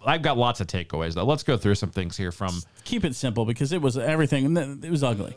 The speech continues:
Speaker 1: Yeah. Well, the Big Ten, first of all, I, I'm, a lot of people, well, s-, some people know this, some don't. I am a Big Ten homer. I went to the University of Nebraska. I'm a Nebraska basketball fan, which was a horrible life decision.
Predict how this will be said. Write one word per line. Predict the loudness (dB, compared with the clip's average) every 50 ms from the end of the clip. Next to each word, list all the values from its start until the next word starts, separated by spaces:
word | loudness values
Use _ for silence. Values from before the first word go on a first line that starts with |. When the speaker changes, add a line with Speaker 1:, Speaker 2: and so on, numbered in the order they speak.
| -4
Speaker 1:
Yeah. | -2 -2 -2 -2 -2 -4 -6 -4
Well, | 2 4 4 6 6 4 4 2 0 0
the | 0 2
Big | 4 4 2 2 2 -2
Ten, | 0 0 0 2 2 2
first | 4 4 4 4 4 0 -2
of | 0 2
all, | 2 4 4 2 2 2
I, | 2 2
I'm, | 2
a | 4 4
lot | 4 2 2
of | 2
people, | 0 0 2 2 2 0 -2 0
well, | 0 0
s-, | 0 0 -2 -10 -10 -6
some | -4 0 0
people | 0 0 0 0
know | 0 0 0
this, | -2 0 2
some | 4 4 4
don't. | 6 4 4 4 2
I | 0 0 0
am | 0 0
a | 0 -2
Big | -2 -2 -4 -6 -6 -8
Ten | -4 -2 -2 -2 -2
homer. | -4 -4 -4 -2 -2 -2 -2 0
I | 0
went | 0 0 2 2
to | 4
the | 4
University | 6 6 6 8 8 6 4 4 0
of | 2
Nebraska. | 2 6 6 6 6 4 2 0 0 0 2
I'm | 2 2 2
a | 0
Nebraska | 0 -2 0 2 2 0 0 0 -4 -2 0
basketball | 2 2 2 0 -2 0 4 4 4 4
fan, | 4 0 0 0
which | 0 0
was | -2 -2
a | 0
horrible | 2 4 4 6 6 6 4
life | 4 2 0 -2
decision. | -4 -6 -4 -2 -2 0 0 -2 -2